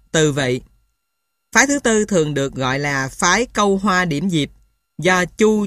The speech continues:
Chi Miệng khởi sáng, ảnh hưởng lối thủy mặc tả ý, chỉ cốt diễn tả ý tứ chứ không nệ chuyện hình tượng bên ngoài. Về tranh vẽ trúc thì từ đời Nguyên tới thời Minh chỉ có một lối vẽ đơn sắc,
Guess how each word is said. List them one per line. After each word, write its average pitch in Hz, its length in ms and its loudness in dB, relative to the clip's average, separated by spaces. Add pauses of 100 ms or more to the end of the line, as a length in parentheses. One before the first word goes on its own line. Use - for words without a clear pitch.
Chi 208 180 2
Miệng 147 320 -2
khởi 139 260 -4
sáng, 180 360 -2 (480)
ảnh 233 180 2
hưởng 202 300 0
lối 208 240 0
thủy 185 240 -2
mặc 175 280 -4
tả 139 160 -2
ý, 220 340 -4 (400)
chỉ 170 120 0
cốt 254 220 0
diễn 175 160 -2
tả 143 180 0
ý 214 200 -2
tứ 214 360 -2
chứ 247 140 -2
không 202 400 -4
nệ 131 280 -4
chuyện 135 300 -4
hình 143 220 -6
tượng 123 200 -6
bên 151 120 -4
ngoài. 135 300 -6 (1000)
Về 185 220 4
tranh 220 240 0
vẽ 185 180 0
trúc 294 260 -4 (360)
thì 180 100 0
từ 175 180 0
đời 165 240 0
Nguyên 202 400 2 (440)
tới 202 300 2
thời 175 300 -2
Minh 196 340 2 (800)
chỉ 165 220 2
có 220 140 -2
một 202 220 0
lối 170 180 0
vẽ 170 200 -2
đơn 190 240 0
sắc, - 240 -2